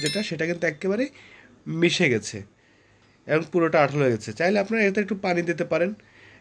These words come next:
একটু নরম করার জন্য টোপটা, কিন্তু আমি যেহেতু পানি দিচ্ছি না, সেক্ষেত্রে এতে সামান্য পরিমাণে আমি পিঁপড়ার ডিম দিচ্ছি। তো বন্ধুরা, এতে পিঁপড়ার ডিম না দিলেও হান্ড্রেড পার্সেন্ট কাজ করবে। তারপরে পিঁপড়ার ডিম দেওয়া যেন বুকে একটা বল থাকে মাছ ধরতে গেলে, যে মাছ যেন পাই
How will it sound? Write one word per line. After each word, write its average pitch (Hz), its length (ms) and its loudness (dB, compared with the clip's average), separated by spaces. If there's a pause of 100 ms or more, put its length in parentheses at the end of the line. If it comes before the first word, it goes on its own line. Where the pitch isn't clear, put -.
একটু 147 180 -8
নরম 156 240 4
করার 151 180 2
জন্য 147 100 0 (100)
টোপটা, 151 220 -2 (120)
কিন্তু 175 260 -2
আমি 165 100 2 (140)
যেহেতু 170 220 0 (100)
পানি 170 240 6
দিচ্ছি 170 260 -2
না, 185 40 4 (100)
সেক্ষেত্রে 170 380 -4 (440)
এতে 147 120 0 (100)
সামান্য 151 280 2 (120)
পরিমাণে 165 380 0
আমি 180 120 0 (260)
পিঁপড়ার 151 340 4
ডিম 117 180 2
দিচ্ছি। 107 260 -8 (600)
তো 175 140 6
বন্ধুরা, 180 280 4
এতে 196 180 2
পিঁপড়ার 190 320 4
ডিম 175 180 -2
না 165 40 4 (120)
দিলেও 190 200 0 (440)
হান্ড্রেড 160 300 2
পার্সেন্ট 175 320 -2
কাজ 131 200 2
করবে। 107 200 -2 (100)
তারপরে 185 320 4 (100)
পিঁপড়ার 175 300 0
ডিম 165 180 -2
দেওয়া 156 200 2
যেন 147 100 2 (840)
বুকে 151 260 2
একটা 160 120 -2 (100)
বল 147 200 6
থাকে 147 220 -4
মাছ 127 180 4
ধরতে 123 260 -6
গেলে, 107 180 -6
যে 127 60 0 (100)
মাছ 127 160 2 (500)
যেন 135 120 4 (680)
পাই 120 160 6